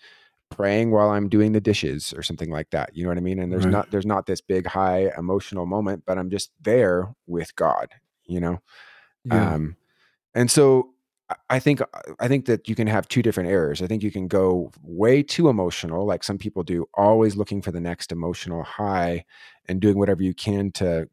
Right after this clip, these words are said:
Speaker 1: cause that to happen. Kinda like the, um, <clears throat> the four hundred prophets of Baal as they're standing off against Elisha, Elijah,
Speaker 2: Mm.
Speaker 1: and, uh,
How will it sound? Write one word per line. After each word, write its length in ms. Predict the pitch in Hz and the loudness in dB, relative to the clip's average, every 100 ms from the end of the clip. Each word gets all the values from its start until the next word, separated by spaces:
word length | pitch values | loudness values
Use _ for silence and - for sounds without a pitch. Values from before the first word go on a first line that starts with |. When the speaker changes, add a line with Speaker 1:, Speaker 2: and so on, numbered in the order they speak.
| - | -10
Speaker 1:
cause 260 | - 95 | 0 0
that 180 | 92 87 | 2 -2
to 80 | 80 | -4
happen. 360 | 85 80 120 131 | -6 -4 -2 -2
Kinda 240 | - 107 | 0 0
like 280 | 101 92 - | 2 0 -2
the, 300 | 95 90 85 _ - - _ - | -6 -6 -6 _ -20 -20 _ -8
um, 520 | 92 90 85 85 87 _ | -4 -4 -4 -4 -8 _
<clears throat> 100 | - | -4
the 880 | 180 165 131 95 98 92 85 85 85 _ _ | 0 2 2 0 0 2 2 0 -4 _ _
four 220 | - 98 | -2 0
hundred 220 | 92 90 | 2 -2
prophets 420 | 82 98 92 92 90 | 0 0 0 -2 -4
of 100 | 71 | -2
Baal 480 | 87 90 92 87 _ _ _ _ - | 0 2 2 0 _ _ _ _ -10
as 140 | 82 | -6
they're 340 | 90 85 82 - _ | -2 0 -2 -6 _
standing 440 | - - 87 90 | -8 -4 -2 -2
off 180 | 90 85 | -4 -4
against 320 | 92 87 - | -4 -6 -4
Elisha, 720 | 87 82 87 87 95 90 90 - _ - | -2 0 0 0 0 0 0 -2 _ -6
Elijah, 340 | 92 90 90 | -2 0 2
Speaker 2:
Mm. 320 | 95 92 87 82 | 2 2 2 0
Speaker 1:
and, 160 | 82 | -2
uh, 260 | 85 82 | -2 -4